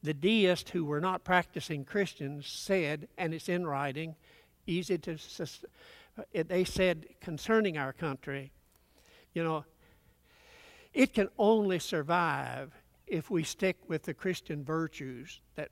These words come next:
brought it into existence." That's in writing.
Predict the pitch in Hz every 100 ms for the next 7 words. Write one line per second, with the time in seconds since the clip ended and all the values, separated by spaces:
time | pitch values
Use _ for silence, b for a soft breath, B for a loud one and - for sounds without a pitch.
0 | - 147 147 135 143 131 - 110 131 147
1 | 107 - - _ - _ _ _ _ _
2 | _ _ _ _ _ _ _ _ _ _
3 | _ _ _ _ _ _ - 143 185 202
4 | 196 196 151 110 151